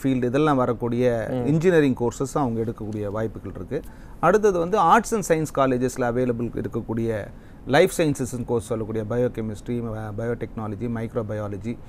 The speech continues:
Speaker 2: ம்.
Speaker 1: இந்த மாதிரியான கோர்சஸ் எடுத்து கூட they can pursue.
Speaker 2: ம்.
Speaker 1: ஏன்னா எல்லாருமே மெடிசன், மெடிசன் போனா இருக்கிற லிமிடெட் சீ-, சீட்ஸுக்கு வந்து கிடைக்கக்கூடிய வாய்ப்பு இல்லைன்னாக்கா
Speaker 2: ம்.
Speaker 1: அடுத்தது they can back up on these courses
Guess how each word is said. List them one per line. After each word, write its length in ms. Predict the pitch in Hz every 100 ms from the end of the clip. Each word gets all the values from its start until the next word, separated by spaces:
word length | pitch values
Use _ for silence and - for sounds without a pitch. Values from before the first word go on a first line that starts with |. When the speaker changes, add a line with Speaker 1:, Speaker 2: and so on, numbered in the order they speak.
| -
Speaker 2:
ம். 160 | 120 113
Speaker 1:
இந்த 240 | 170 196
மாதிரியான 720 | 185 165 147 135 127 123 110 -
கோர்சஸ் 360 | 139 - 127 -
எடுத்து 340 | 123 131 120
கூட 340 | 113 165 220 - 69 -
they 200 | 113 -
can 140 | 110 92
pursue. 340 | 113 - 123 - - 127
Speaker 2:
ம். 40 |
Speaker 1:
ஏன்னா 260 | 120 139 127
எல்லாருமே 460 | 143 185 185 214
மெடிசன், 560 | 180 165 170 185 165 156
மெடிசன் 280 | - 175 151
போனா 240 | 147 151
இருக்கிற 360 | 160 151 170 143
லிமிடெட் 440 | 135 156 151 147 -
சீ-, 120 | 135 - - 151
சீட்ஸுக்கு 300 | 147 - 123
வந்து 220 | 131 123
கிடைக்கக்கூடிய 520 | 143 147 156 135 123
வாய்ப்பு 380 | 120 160 143 135
இல்லைன்னாக்கா 680 | 135 135 113 - 113 135 - 123
Speaker 2:
ம். 40 | 120 110
Speaker 1:
அடுத்தது 640 | 180 233 226 202 196 226
they 220 | 160 139
can 140 | 151 131
back 220 | 139 156
up 140 | 170
on 180 | 151 131
these 260 | 131 156 -
courses 360 | 123 113 202